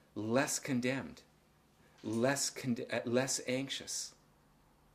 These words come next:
because I am now submitting to a, a, a greater authority, Jesus Christ. So this is what we talked about yesterday, and I've been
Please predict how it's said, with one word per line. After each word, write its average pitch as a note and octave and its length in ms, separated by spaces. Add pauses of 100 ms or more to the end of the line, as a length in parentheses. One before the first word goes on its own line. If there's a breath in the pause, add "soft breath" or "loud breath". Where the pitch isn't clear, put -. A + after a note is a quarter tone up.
(360 soft breath)
because A2+ 380
I G#2 140
am G#2 200
now A#2 220
submitting G2+ 560
to F#2+ 240
a, D#2 80 (460 loud breath)
a, G2 400
a G#2+ 100
greater A#2 640
authority, D2+ 580 (880)
Jesus E2 420
Christ. - 540 (2000)
So - 180
this F3 240
is - 140
what C3 240 (420 loud breath)
we C#3 200
talked D#3+ 360
about F#2+ 320
yesterday, G#2+ 560 (320 loud breath)
and A#2+ 140
I've A2+ 120
been A2+ 200